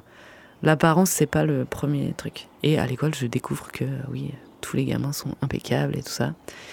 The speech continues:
Et donc, il y a une espèce de complexe qui, qui arrive. Donc, euh, là où ça l'est, c'était pas du tout problématique, ça se met à devenir problématique. Putain, la lessive, c'est qui qui fait la lessive ?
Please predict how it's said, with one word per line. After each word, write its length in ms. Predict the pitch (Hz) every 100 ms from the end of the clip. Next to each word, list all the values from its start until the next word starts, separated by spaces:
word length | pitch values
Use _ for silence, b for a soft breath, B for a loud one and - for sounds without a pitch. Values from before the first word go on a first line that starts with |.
| B B
Et 80 | 147
donc, 160 | 151 175
il 20 |
y 20 |
a 40 | 165
une 60 |
espèce 200 | 147 165
de 60 | 156
complexe 440 | 170 165 170 -
qui, 240 | - - -
qui 220 | - - 139
arrive. 460 | 131 131 156 143 131 - -
Donc, 640 | 147 156 180 190 175 - - - - 127
euh, 180 | 127 -
là 180 | 147 160
où 80 |
ça 140 | 160 165
l'est, 180 | 160 165
c'était 260 | - - 151
pas 240 | - 220
du 120 | 202
tout 80 | 196
problématique, 420 | 190 180 170 180
ça 160 | - 156
se 160 | - 180
met 80 |
à 60 | 170
devenir 220 | 160 165
problématique. 360 | 156 151 156 202
Putain, 260 | - 190
la 100 | 190
lessive, 340 | 143 151 - 214
c'est 100 | 156
qui 100 | -
qui 80 | -
fait 120 | 180
la 80 | 165
lessive ? 340 | 165 180